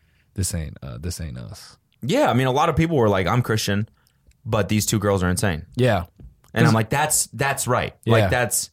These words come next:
Speaker 1: Yeah.
Speaker 2: that's the mentality that I was hoping for.
Speaker 1: Yeah.
Speaker 2: Most people are like, "These girls are just straight." If you're not religious, it's like, "These girls are fucking crazy."
Speaker 1: Yeah.
Speaker 2: And if you are, it's like, "These girls are crazy."
Speaker 1: Yeah.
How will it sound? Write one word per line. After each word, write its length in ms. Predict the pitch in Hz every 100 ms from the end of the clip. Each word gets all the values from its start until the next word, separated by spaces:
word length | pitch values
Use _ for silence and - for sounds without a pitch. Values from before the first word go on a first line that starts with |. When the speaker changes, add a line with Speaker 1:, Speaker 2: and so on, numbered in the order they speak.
| _
Speaker 1:
Yeah. 300 | 123 117 98 - _ _ _ - -
Speaker 2:
that's 280 | 151 185 -
the 300 | 127 135 120
mentality 580 | 120 123 117 123 113 107
that 100 | 101
I 60 |
was 140 | 95 -
hoping 500 | 117 107 98 92 90
for. 160 | 107
Speaker 1:
Yeah. 260 | 107 92 90
Speaker 2:
Most 200 | 139 214
people 160 | 143 113
are 80 |
like, 160 | 92 85
"These 160 | 110 -
girls 300 | 95 85 76
are 40 |
just 120 | 78
straight." 240 | - 95 123
If 80 |
you're 80 | 151
not 180 | 156 131
religious, 460 | 101 92 - - - -
it's 140 | 90
like, 160 | 78 78
"These 220 | 104 92
girls 200 | 92 80
are 60 | 80
fucking 380 | - 87 82
crazy." 320 | - 98 85 76
Speaker 1:
Yeah. 340 | 117 107 98 - -
Speaker 2:
And 120 | 120
if 80 | 113
you 160 | 113
are, 240 | 131 120 104
it's 160 | 92
like, 200 | 107 90
"These 160 | 117 117
girls 280 | 135 117 101
are 80 | 90
crazy." 440 | 117 95 76 64
Speaker 1:
Yeah. 340 | 110 113 104